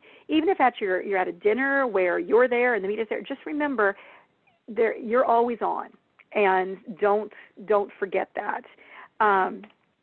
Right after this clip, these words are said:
your goal is to become a forget-me-not. Your goal is to make yourself so invaluable and so unforgettable to the media that they will rely on you,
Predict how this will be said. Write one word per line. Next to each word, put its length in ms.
your 220
goal 460
is 200
to 60
become 320
a 60
forget-me-not. 680
Your 160
goal 600
is 220
to 60
make 180
yourself 340
so 280
invaluable 680
and 180
so 460
unforgettable 580
to 100
the 60
media 480
that 180
they 260
will 640
rely 420
on 120
you, 300